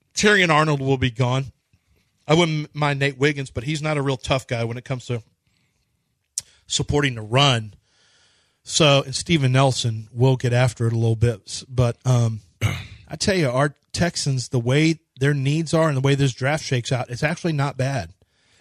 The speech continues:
If Nick can maneuver around, I don't wanna see him give up draft picks to move up anymore. I don't,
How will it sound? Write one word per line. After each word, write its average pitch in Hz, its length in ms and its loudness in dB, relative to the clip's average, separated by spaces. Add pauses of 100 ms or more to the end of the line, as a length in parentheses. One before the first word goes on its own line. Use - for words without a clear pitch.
(340)
If 120 160 0
Nick 143 280 2
can 156 200 2
maneuver 143 480 2
around, 135 400 0
I 165 80 2
don't 190 80 4
wanna 214 120 0
see 220 120 -4
him 185 80 -2
give 147 240 0
up 139 180 0
draft 127 320 0
picks 131 240 -4
to 120 80 -6
move 117 240 -2
up 107 180 -4
anymore. 92 460 -10
I 135 80 0
don't, 156 160 -2